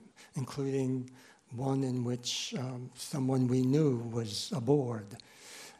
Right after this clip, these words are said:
And, um, in the cafes or on the street, we heard not just Greek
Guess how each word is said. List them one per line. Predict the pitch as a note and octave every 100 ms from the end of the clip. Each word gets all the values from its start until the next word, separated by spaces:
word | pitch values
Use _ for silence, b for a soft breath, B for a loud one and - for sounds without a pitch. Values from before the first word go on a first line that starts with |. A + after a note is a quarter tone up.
| B C#3+
And, | D3 D3+ D#3 D3 -
um, | C#3+ C#3+ C3 B2 B B B B _ - - -
in | E3 D#3
the | -
cafes | - D3 - E3+ D#3+ A#2 G#2+ G#2+ A2 - - _ _ B B B B -
or | C3 C#3 D#3 G#3+
on | C#3 C3+
the | C3
street, | - D#3+ D3 A2+ A2+ - - _ b b b b - -
we | C3 C#3
heard | A2+ C3+ B2+ B2+ A#2+ A2+ B B - - _ _ _ _ -
not | C3+ D#3+ D#3+
just | C3+ B2+ A2+ - -
Greek | C#3 B2+ A2+ -